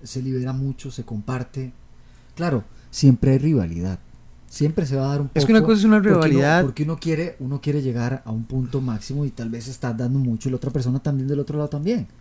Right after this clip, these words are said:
Speaker 1: O sea, no es que uno va a entrenar igual que vos o más fuerte, pero todo el mundo llega con, con esa, con
Speaker 2: Mm.
Speaker 1: esa, con ese ímpetu de querer ser siempre mejor,
Speaker 2: Sí, pero es
Speaker 1: ¿verdad?
Speaker 2: que al fin y al cabo es un deporte también.
Speaker 1: Por
Speaker 2: Entonces, digo, un
Speaker 1: supuesto,
Speaker 2: deporte va a
Speaker 1: es
Speaker 2: haber
Speaker 1: parte de la
Speaker 2: competencia.
Speaker 1: exigencia, ¿verdad?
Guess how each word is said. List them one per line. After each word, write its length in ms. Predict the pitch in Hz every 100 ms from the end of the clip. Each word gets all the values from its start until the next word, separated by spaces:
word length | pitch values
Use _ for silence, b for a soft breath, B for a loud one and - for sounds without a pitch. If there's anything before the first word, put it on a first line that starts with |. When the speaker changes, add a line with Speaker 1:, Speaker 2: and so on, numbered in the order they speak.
| b b b
Speaker 1:
O 40 |
sea, 120 | 151
no 100 | 123
es 120 | 127 -
que 100 | 143
uno 200 | 135 139
va 80 |
a 20 | 135
entrenar 360 | 127 139 127
igual 220 | 135 135
que 100 | 127
vos 280 | 147 135 131
o 40 | 135
más 140 | 135
fuerte, 480 | 147 139 127 143 131 b b b b b -
pero 180 | 143 139
todo 140 | 151
el 60 | 160
mundo 180 | 175 165
llega 320 | 156 165 185
con, 220 | 143 123
con 220 | - 123
esa, 260 | 131 165 151
con 120 | 202
Speaker 2:
Mm. 40 | 139
Speaker 1:
esa, 200 | 156 147
con 160 | 147
ese 140 | 143 165
ímpetu 340 | 151 170 180
de 120 | 160
querer 320 | 135 127 147
ser 320 | 147 139 143 139
siempre 340 | 143 123 143
mejor, 320 | 131 120 202
Speaker 2:
Sí, 120 | 147
pero 120 | 131 123
es 60 |
Speaker 1:
¿verdad? 20 |
Speaker 2:
que 60 | 139
al 60 | 127
fin 100 | 143
y 40 |
al 80 | 123
cabo 180 | 127 127
es 60 | 117
un 100 | 123
deporte 520 | - 113 139 - 110
también. 400 | 110 104 113 135
Speaker 1:
Por 160 | 110 131
Speaker 2:
Entonces, 120 | 110
digo, 120 | 113
un 60 | 104
Speaker 1:
supuesto, 120 | 107
Speaker 2:
deporte 400 | 117 113 110 123
va 60 | 113
a 20 |
Speaker 1:
es 60 | 107
Speaker 2:
haber 120 | 110
Speaker 1:
parte 280 | 110 113 175
de 60 | 180
la 80 | 165
Speaker 2:
competencia. 340 | 117 139 170
Speaker 1:
exigencia, 180 | 131 117 -
¿verdad? 160 | 101